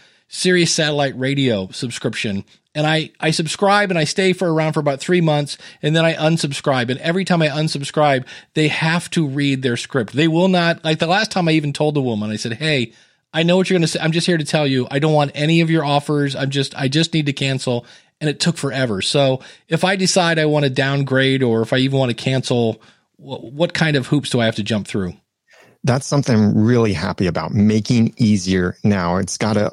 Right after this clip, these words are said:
Speaker 2: all new account management system on the back end of my podcast reviews. So I wanted to make that process for you to cancel easy, but I want to make that decision hard for you. I want you to not want to cancel. But if you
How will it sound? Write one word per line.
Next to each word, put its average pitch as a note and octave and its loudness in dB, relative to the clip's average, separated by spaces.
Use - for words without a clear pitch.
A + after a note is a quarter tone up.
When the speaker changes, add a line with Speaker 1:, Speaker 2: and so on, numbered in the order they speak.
Speaker 2:
all C#3 2
new A2+ 4
account A2 -2
management G2+ 2
system G2+ 0
on F#2+ 2
the F#2 2
back F2+ -2
end F#2 4
of - 0
my B2+ 0
podcast - -2
reviews. F2 0
So A#2+ 0
I A#2+ 2
wanted D#3 4
to - 0
make B2 2
that A#2 -2
process G#2+ -2
for - 0
you G#2 4
to - -4
cancel F#2+ 0
easy, G2+ 2
but G#2+ 0
I - 4
want G3+ 2
to E3+ 4
make D#3+ 2
that - -4
decision A2 0
hard E2+ -2
for - -2
you. F2 0
I - -2
want C3 2
you F#3 4
to E3 0
not B2+ 2
want B2 2
to - -2
cancel. A2+ -2
But E3 4
if C#3+ -2
you B2 4